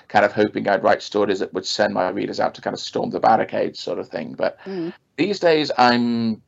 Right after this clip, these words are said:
Speaker 1: much more interested in stuff that, that provokes kind of complicated and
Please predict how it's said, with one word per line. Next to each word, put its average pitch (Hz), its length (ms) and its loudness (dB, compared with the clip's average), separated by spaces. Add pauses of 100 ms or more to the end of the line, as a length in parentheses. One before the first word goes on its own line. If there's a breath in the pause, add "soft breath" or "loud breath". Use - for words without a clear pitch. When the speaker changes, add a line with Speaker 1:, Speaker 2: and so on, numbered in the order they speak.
(340)
Speaker 1:
much 120 400 0
more 107 140 2
interested 110 400 -6
in 107 80 -6
stuff - 320 -4
that, 101 160 0 (840 soft breath)
that 110 380 2
provokes 117 500 4
kind 117 160 2
of 104 140 -2
complicated 110 800 -2
and 110 300 -8